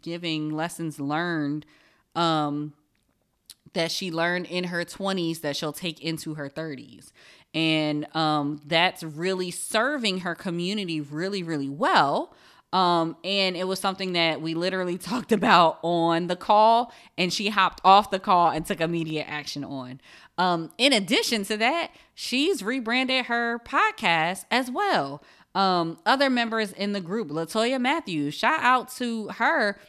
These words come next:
who has been taking massive action as it relates to the book that she is launching. And shout out to Evelyn. Look, I'm gonna just shout out the whole cohort. Why not? Um, who is taking massive action around launching her podcast.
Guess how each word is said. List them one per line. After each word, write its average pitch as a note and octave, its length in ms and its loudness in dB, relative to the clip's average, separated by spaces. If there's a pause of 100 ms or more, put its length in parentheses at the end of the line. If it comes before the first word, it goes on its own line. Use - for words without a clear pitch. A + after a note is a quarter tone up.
(220)
who A#3 120 -4
has G#3 260 2
been F#3+ 200 -6
taking G3 400 -6
massive F#3+ 420 -4
action F3+ 440 -2
as F#3 220 -4
it F#3+ 80 -4
relates E3+ 460 -6
to F#3+ 260 -10
the D#3+ 120 -6
book D#3+ 300 -6
that E3 180 -6
she F3 300 -4
is D#3 180 -4
launching. G3+ 580 -2 (840)
And G3+ 160 0
shout F#3+ 280 4
out F3+ 300 6 (240)
to C#4+ 260 2
Evelyn. A#3 500 4
Look, E3+ 180 -2
I'm D#3 80 -4
gonna G3+ 60 -4
just F3+ 200 -4
shout D3+ 260 -2
out A3 120 0
the A#3+ 80 -2
whole C4+ 220 2
cohort. A3+ 520 0
Why A3+ 160 4
not? F4+ 260 2 (340)
Um, A3 340 12
who B3 360 -2
is A3+ 160 2
taking A#3 320 -2
massive A3 340 0
action A3 400 0
around G3+ 380 0
launching G3 320 -2
her A3 160 -2
podcast. G#3+ 800 0